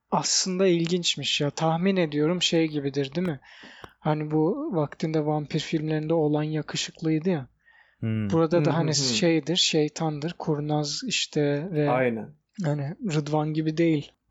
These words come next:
Speaker 1: Ama ha-, hatunu etkiliyor değil mi? O zaman şey hatunlar oluyor ya böyle. Dark Triad mı diyorlar ona? Ne diyorlar bro?
Speaker 3: Ne o?
Speaker 2: Allah Allah.
Speaker 1: İşte hani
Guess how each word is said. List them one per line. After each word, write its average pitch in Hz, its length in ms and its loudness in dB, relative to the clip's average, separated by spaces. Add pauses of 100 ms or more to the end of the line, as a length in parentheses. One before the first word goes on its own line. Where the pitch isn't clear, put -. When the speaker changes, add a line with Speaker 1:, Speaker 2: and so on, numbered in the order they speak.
(280)
Speaker 1:
Ama 175 320 2
ha-, 185 340 2
hatunu 175 600 2
etkiliyor 175 500 2
değil 190 100 -2
mi? 214 60 2
O 175 60 2
zaman 165 160 2
şey 170 260 2
hatunlar 160 560 0
oluyor 190 320 2
ya 151 140 0
böyle. 135 360 -4 (400)
Dark 151 320 2
Triad 160 560 2 (100)
mı 143 180 -4
diyorlar 139 320 -4
ona? 139 220 -10
Ne 156 200 -6
diyorlar 135 300 -6
bro? 143 180 -8 (600)
Speaker 3:
Ne 139 240 0
o? 139 40 -4
Speaker 2:
Allah 160 80 -2
Allah. 98 320 -12 (540)
Speaker 1:
İşte - 260 -2
hani 147 380 -2